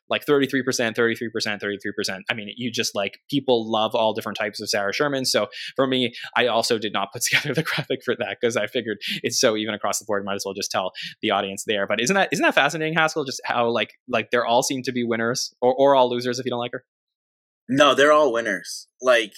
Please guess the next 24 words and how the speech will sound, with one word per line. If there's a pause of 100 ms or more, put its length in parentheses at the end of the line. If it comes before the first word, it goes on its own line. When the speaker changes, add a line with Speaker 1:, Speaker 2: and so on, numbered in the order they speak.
(580)
Speaker 2:
she's,
she's
having
a
moment. (320)
Eh,
she
really
is. (300)
And
she's
so
dynamic (320)
that
all
of
these
sketches (360)
while
they,
they,
they
are
so,